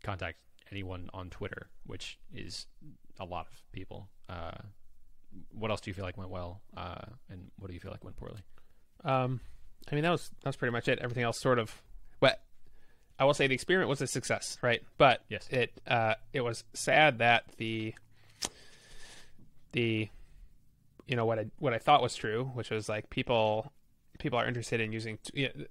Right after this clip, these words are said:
Speaker 2: I guess my hypothesis is that people would be interested in using tools to,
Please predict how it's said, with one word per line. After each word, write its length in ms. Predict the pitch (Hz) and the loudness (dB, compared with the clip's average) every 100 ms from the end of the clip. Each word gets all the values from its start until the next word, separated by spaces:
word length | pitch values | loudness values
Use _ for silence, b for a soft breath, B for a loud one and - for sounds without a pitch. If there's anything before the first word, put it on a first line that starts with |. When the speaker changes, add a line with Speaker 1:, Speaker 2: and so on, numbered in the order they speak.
| - - | -14 -2
Speaker 2:
I 80 | 131 | 6
guess 200 | 156 - | 6 6
my 80 | 135 | 6
hypothesis 600 | 131 135 120 - 113 120 | 8 8 6 2 -4 -2
is 80 | |
that 180 | 113 - | -2 -2
people 220 | - 117 120 | -2 0 0
would 100 | 113 | 0
be 60 | 110 | -2
interested 320 | 123 - 113 | -4 -4 -4
in 80 | 110 | -4
using 220 | 110 113 | -6 -6
tools 380 | 131 120 123 - | -4 -4 -4 -4
to, 300 | 123 123 | -4 -4